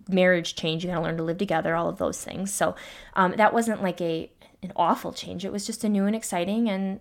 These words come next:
you know, um, different kind of change in life. Um, and like I said, I, I think within the last three to four years,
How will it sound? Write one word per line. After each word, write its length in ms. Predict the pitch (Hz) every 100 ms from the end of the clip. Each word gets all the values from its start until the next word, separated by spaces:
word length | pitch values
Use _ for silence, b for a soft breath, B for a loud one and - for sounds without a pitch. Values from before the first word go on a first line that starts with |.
| -
you 140 | 226
know, 220 | 185 190 202 _ _ _ -
um, 380 | 185 185 202
different 460 | 202 180 208 220 -
kind 200 | - 185
of 120 | 185
change 360 | - 180 180 170
in 140 | 180
life. 420 | 180 185 226 - B B B B B B B -
Um, 680 | 185 175 175 180 185 185 196 _ _ _ _ _ _ _ - - _ -
and 1040 | 190 185 180 175 175 175 170 170 170 170 - _ _ _ _ _ _ _ _ _ -
like 220 | 196 185
I 80 | 185
said, 260 | 180 175
I, 140 | 160 -
I 100 | 185
think 300 | 180 190 185
within 260 | 185 185 180
the 120 | 170
last 380 | 170 170 170 -
three 260 | - 180
to 80 | 185
four 340 | 196 - 175 170
years, 760 | 196 - 92 95 185 - -